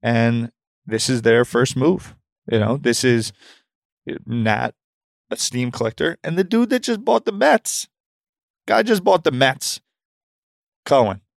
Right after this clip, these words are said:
and, and had an epic press conference. Got thrown around a little bit by the Bitcoin boys on, on, on Twitter, Bitcoin boys and gals, but he, uh, you know, the Wall Street bets thing, but these are innovative folks.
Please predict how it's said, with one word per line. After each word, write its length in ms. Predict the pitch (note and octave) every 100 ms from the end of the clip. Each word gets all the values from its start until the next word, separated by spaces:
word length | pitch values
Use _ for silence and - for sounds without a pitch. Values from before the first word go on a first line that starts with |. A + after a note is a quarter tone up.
| _ _ _ _ -
and, 180 | C#3 B2+
and 300 | C3+ C3 B2 -
had 180 | B2+ B2
an 120 | A#2+
epic 320 | - D#3 D#3 -
press 240 | C#3 C3
conference. 600 | C3+ B2 B2 B2+ B2+ - _ _ _ - - _ _ _
Got 160 | - A2+
thrown 200 | C#3 C3+
around 220 | C3 B2+
a 60 | B2
little 180 | B2 A#2+
bit 160 | A#2+
by 120 | A#2
the 100 | A2+
Bitcoin 500 | A2 A#2+ - B2 A#2
boys 300 | A#2 A#2 A2+
on, 160 | A2+ A2+
on, 260 | A2 A2 G#2+
on 180 | A#2 A2
Twitter, 380 | B2 A#2+ A#2+
Bitcoin 460 | A2+ A#2 - A#2+ A#2
boys 240 | A2+ A2+
and 140 | A2+ A2
gals, 300 | A2 A2+ A2+
but 220 | A#2 G#2+ _ _ _ _ _ _ -
he, 380 | B2+ D3 E3 - _ _ _ -
uh, 60 | F2+
you 220 | A#2 B2
know, 100 | A2
the 80 | G#2+
Wall 160 | A2+
Street 220 | A2 B2 G#2+
bets 220 | A#2+ -
thing, 160 | B2+
but 180 | A#2+ A#2 _ _ _
these 220 | B2 C3+ C#3+
are 160 | C#3 -
innovative 540 | C3+ C#3 B2+ B2 A#2+
folks. 500 | - B2+ - -